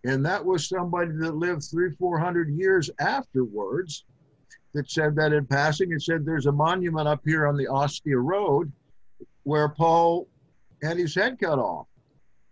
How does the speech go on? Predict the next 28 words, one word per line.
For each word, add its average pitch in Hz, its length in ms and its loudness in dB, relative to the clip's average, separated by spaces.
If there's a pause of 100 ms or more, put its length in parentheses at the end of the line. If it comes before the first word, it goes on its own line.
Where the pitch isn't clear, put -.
(160)
So 151 320 0
why 151 400 2
does 196 240 0
it, 208 120 -6 (520)
the 170 100 -2
book 190 160 0
of 190 140 0
Acts 202 360 0
end 208 220 -2
so 202 200 0
abruptly? 220 680 -2 (1600)
There's 135 220 0
another 143 520 2 (400)
reason, 120 580 -2 (100)
possibly. 123 640 -4 (1300)
I 160 140 0
believe 180 720 2
that 151 160 -4
the 127 80 -2
book 175 300 -2
of 156 160 -2
Acts 135 460 -2
was 117 280 -6
written 135 480 -2
by 117 300 -2
a 113 100 -6
man 127 600 -2
called 110 380 -2